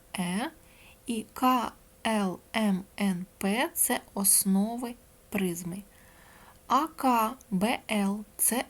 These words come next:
М Н Д, Е П —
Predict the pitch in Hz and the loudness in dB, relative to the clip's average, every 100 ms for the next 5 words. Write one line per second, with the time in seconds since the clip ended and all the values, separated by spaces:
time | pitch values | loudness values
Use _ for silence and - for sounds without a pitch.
0 | - 190 190 196 - 214 247 285 302 - | -2 0 0 -2 -4 -2 -2 -4 -12 -18
1 | - - - 185 190 180 185 202 - - | -20 -20 -8 -2 2 2 0 -4 -10 -20
2 | - - - - - - - - - - | -20 -20 -20 -20 -20 -20 -20 -20 -20 -4
3 | 240 208 185 - - 196 175 247 | -2 -2 -4 -12 -6 -4 -2 -4